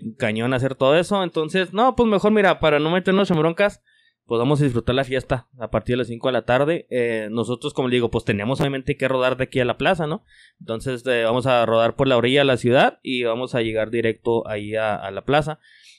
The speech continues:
y empezar la fiesta. Ah, ah, aparentemente,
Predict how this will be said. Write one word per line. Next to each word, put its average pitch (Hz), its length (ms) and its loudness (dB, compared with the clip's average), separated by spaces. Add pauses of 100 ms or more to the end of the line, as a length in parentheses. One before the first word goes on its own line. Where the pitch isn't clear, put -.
(260)
y 123 260 -4
empezar 120 320 -2
la 139 100 0
fiesta. 127 500 -2
Ah, 113 400 -6
ah, 113 360 -8
aparentemente, 147 920 -4